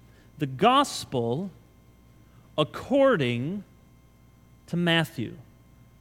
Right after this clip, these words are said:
It's a different word. Kata in the Greek means according, does not mean of. There's a reason. It's the Gospel.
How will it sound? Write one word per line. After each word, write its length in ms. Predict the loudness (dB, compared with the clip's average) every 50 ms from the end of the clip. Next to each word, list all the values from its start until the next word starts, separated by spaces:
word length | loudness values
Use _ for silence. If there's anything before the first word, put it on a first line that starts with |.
| _
It's 60 | -12 -8
a 20 |
different 240 | -6 -6 -4 -2 0
word. 300 | 2 2 2 0 -2 -6 -12 -10
Kata 580 | -6 -2 0 0 0 -2 -2 -2 -2 -2 -4 -8 -10 -10
in 80 | -8 -8
the 60 | -6
Greek 280 | -6 -4 -4 -4 -4 -6 -10 -16 -10
means 240 | -8 -8 -8 -8 -12 -16
according, 460 | -20 -10 -4 -2 -2 -2 -2 -4 -8
does 180 | -10 -10 -8 -6
not 180 | -4 -4 -4
mean 180 | -4 -4 -4 -4
of. 260 | -6 -6 -8 -8 -12 -16 -20 -20 -20 -20 -20 -20 -20 -20 -20 -20 _ -20 -20 -20 -20 -20 -20 -20 -20 -20 -20 _ _ -20 -20 -14 -10
There's 140 | -6 -4
a 40 | 0
reason. 300 | 4 4 4 4 4 0
It's 140 | -2 -4 -4
the 80 | -4 -4
Gospel. 1000 | -4 -2 2 6 6 8 8 8 6 4 0 -10 -10 -8 -6 -4 -4 -6 -6 -10